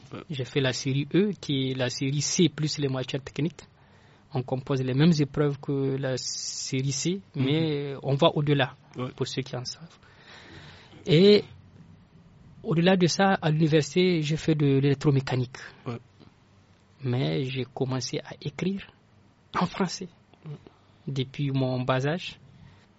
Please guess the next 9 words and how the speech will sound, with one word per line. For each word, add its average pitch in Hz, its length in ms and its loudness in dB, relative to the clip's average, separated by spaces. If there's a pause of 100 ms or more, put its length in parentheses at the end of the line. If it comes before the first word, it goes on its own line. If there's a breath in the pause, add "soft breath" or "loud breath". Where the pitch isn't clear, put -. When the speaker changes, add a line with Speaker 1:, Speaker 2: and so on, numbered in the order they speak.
(220)
Speaker 2:
Peut-être 214 320 2
parce - 200 2
que - 120 0
quelque - 260 0
part, 202 300 6 (440)
j'ai 165 320 2
pu 196 320 2
me 165 180 6
rendre 160 260 2